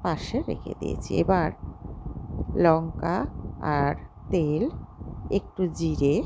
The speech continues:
কড়াতে দিয়ে, একটু হিং দিয়ে ভালো করে নেড়ে নিয়ে গন্ধ উঠে গেলে তাতে পেঁয়াজ, রসুন, আদা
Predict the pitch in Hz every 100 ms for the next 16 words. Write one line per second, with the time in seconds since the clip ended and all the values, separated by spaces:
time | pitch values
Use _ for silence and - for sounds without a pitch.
0 | - - - - - - - - - 170
1 | 139 139 151 147 139 135 131 190 403 -
2 | - - - - - - - - - -
3 | - - - - - 175 - - 170 139
4 | 160 160 135 175 - - - - - -
5 | - 160 147 170 214 - 139 139 - 147
6 | 156 156 135 131 180 349 - - - -
7 | - - - - - 165 147 151 320 -
8 | - - - - - - - - - -
9 | - - 156 165 160 202 180 - 202 196
10 | 180 143 226 - - - - 160 - 156
11 | - 165 151 151 160 - - - - -
12 | 156 147 143 - 175 160 160 180 - -
13 | - - - 147 143 -